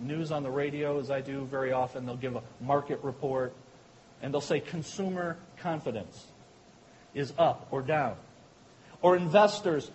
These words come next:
are having a crisis of confidence in the market, and so they're selling. They're not investing. One such crisis of confidence occurred with a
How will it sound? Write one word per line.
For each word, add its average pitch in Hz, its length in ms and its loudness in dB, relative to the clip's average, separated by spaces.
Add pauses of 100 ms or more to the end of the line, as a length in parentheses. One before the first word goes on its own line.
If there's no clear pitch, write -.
(120)
are 170 100 6
having 180 280 4
a 170 120 2 (180)
crisis 175 680 2
of 175 160 -2
confidence 185 840 -2 (720)
in 170 160 2
the 175 80 6
market, 190 420 6
and 131 140 -6
so 160 300 4
they're 147 180 6 (200)
selling. 190 480 4 (680)
They're 123 100 -4
not 175 200 10
investing. 185 580 4 (1600)
One 165 120 0
such 175 280 -2
crisis 175 580 0
of 135 120 -8
confidence 170 540 2
occurred 151 380 -2
with 143 180 -6
a 127 200 -2